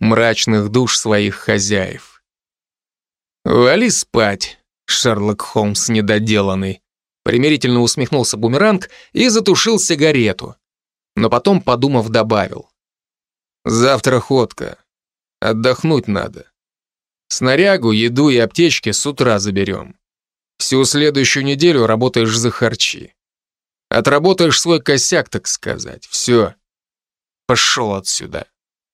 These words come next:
Суслик по-мальчишески шмыгнул носом, кивнул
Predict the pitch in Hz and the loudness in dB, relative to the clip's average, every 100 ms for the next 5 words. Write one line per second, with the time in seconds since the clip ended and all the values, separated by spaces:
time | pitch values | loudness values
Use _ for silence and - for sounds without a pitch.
0 | _ _ _ _ _ _ _ _ _ _ | _ _ _ _ _ _ _ _ _ _
1 | - - 240 247 226 - 180 185 180 214 | -12 -4 0 0 0 2 2 2 2 0
2 | - 175 - 185 143 151 165 220 - 151 | -2 -2 2 2 2 2 4 4 2 -2
3 | 113 123 131 196 170 | 0 0 2 2 2